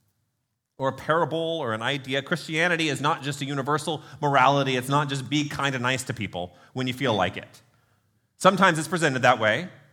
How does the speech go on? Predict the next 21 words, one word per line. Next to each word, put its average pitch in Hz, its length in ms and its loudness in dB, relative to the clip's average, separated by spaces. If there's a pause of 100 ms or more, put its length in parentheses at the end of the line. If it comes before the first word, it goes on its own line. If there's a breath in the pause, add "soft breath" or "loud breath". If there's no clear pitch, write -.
It's 156 100 -6
okay 214 240 4
to 240 60 2
be 170 80 0
nice 185 220 2
to 143 100 -6
people. 113 220 -2
I - 20 4
don't 220 100 0
want 135 240 -4
you 127 100 -6
to 110 60 -6
be 98 80 -6
mean. 117 380 -6 (380 soft breath)
But, - 500 2
but 165 100 -2
there's 156 200 0
more 175 580 2 (840)
to 170 80 -4
the 165 100 -2
world 147 480 -4